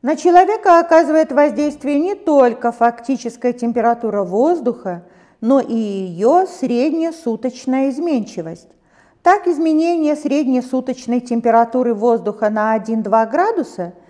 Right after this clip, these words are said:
считается слабым, на три-четыре градуса Цельсия –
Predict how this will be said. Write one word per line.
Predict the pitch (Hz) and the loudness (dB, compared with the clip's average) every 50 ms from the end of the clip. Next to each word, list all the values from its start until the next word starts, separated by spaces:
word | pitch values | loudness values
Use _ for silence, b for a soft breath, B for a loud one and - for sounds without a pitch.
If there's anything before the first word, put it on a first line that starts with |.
| b b b | b b b
считается | _ - - 370 370 453 453 466 453 453 - 254 | _ -8 -6 -4 0 2 2 2 0 0 -2 -6
слабым, | 233 240 - 233 226 214 208 208 208 208 202 208 208 214 214 - _ b b b b b b b b b | -6 -4 -2 0 2 4 4 2 0 -2 -4 -8 -8 -8 -12 -16 _ b b b b b b b b b
на | - 226 233 226 | -2 0 0 0
три-четыре | 226 226 233 220 220 247 285 - - 370 370 370 392 381 359 320 | 0 -2 -4 -2 -2 -2 -2 0 -2 -2 0 2 2 2 2 0
градуса | 262 214 285 262 247 214 175 214 208 - 233 220 | 0 2 2 4 4 2 0 -4 -6 -6 -8 -8
Цельсия – | 220 - 233 185 175 180 175 - - 196 180 175 175 | -4 -4 -4 -4 -4 -8 -16 -14 -12 -12 -12 -12 -14